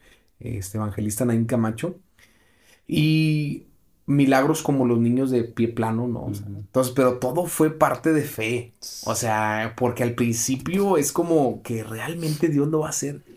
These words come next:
Speaker 1: Y ahora es una certeza, Dios lo va a hacer, ¿no?
Speaker 2: Ujú.
Speaker 1: Una seguridad. ¿Por qué? Porque ya lo he visto.
Speaker 2: Claro.
Speaker 1: Entonces va incrementando tu fe.
Speaker 2: Wow.
Speaker 1: Pero también vas entendiendo que hay dos vertientes en el cuestión de la fe. La vertiente es que Dios puede hacer el milagro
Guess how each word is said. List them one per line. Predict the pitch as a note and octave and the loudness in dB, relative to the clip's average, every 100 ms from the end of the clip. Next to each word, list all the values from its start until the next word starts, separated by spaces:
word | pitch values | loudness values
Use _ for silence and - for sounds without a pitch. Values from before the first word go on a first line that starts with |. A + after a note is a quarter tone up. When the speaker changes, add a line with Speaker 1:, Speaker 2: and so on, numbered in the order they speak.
| - - - | -20 -20 -10
Speaker 1:
Y | A#2+ | -2
ahora | A#2+ B2+ D3+ | 0 2 0
es | D3+ D3 - - - | 0 -4 -8 -14 -12
una | B2 B2 C#3+ | -4 -2 0
certeza, | D3 B2 A2+ B2+ A#2+ G#2+ G#2 | 0 0 -2 -2 -2 -4 0
Dios | A2+ | 0
lo | D3 | 2
va | C#3+ | 0
a | |
hacer, | C3+ A2+ G#2+ | -2 -4 -6
¿no? | G2+ G2 F#2+ | -6 -4 -6
Speaker 2:
Ujú. | F#2 F2+ | -8 -6
Speaker 1:
Una | B2 | -2
seguridad. | - C3+ B2 A2 G#2+ | 2 2 4 2 -2
¿Por | - A#2+ | -4 -2
qué? | D3+ | -2
Porque | D#3 - | -2 -2
ya | A#2 | 0
lo | A#2+ | 4
he | C3 | 4
visto. | A#2 A#2+ - G#2+ A2+ | 4 2 -2 -6 -10
Speaker 2:
Claro. | - F2+ F2 | -8 -6 -4
Speaker 1:
Entonces | F2+ B2 A#2 | -2 0 2
va | B2 | 2
incrementando | B2+ B2 D3+ C#3+ B2 A#2 A#2 C3+ | 2 2 2 4 2 0 0 0
tu | C#3 | -2
fe. | A#2 - A#2+ A#2 | -4 -2 -2 -4
Speaker 2:
Wow. | - - - _ | -12 -16 -18 _
Speaker 1:
Pero | C3+ B2+ B2 | 2 4 4
también | B2 A#2 A#2+ C3 | 2 4 2 4
vas | C3 B2+ | 2 2
entendiendo | C3+ C3 A2+ A2+ A#2 B2 | 0 0 2 2 2 0
que | - | -4
hay | G#2+ | -4
dos | A2+ A#2 | -2 0
vertientes | B2+ - G#2+ G#2+ C3+ C3+ - - - _ _ _ | -2 -2 -4 -6 -6 -8 -10 -14 -20 _ _ _
en | A2 G#2 | -8 -4
el | G#2 | -4
cuestión | - G#2 - G2+ | -4 -6 -4 -2
de | A2+ | 0
la | A2 | 0
fe. | - A#2+ B2+ - _ _ _ - | -2 -6 -6 -14 _ _ _ -10
La | A2+ | -6
vertiente | G#2+ G#2 - G#2 G2+ B2 B2 A#2+ A2 A2+ | -4 -4 -4 -4 0 4 4 4 2 0
es | A#2 - - | 0 -2 -2
que | B2 A#2+ A#2 A2 G#2 B2+ B2 | 2 2 2 0 -2 -6 0
Dios | A#2 A#2+ A#2 | 2 2 0
puede | C3 B2+ | 4 4
hacer | B2+ B2+ | 4 2
el | |
milagro | B2+ A2+ A2 A#2+ D3 | 2 2 2 2 0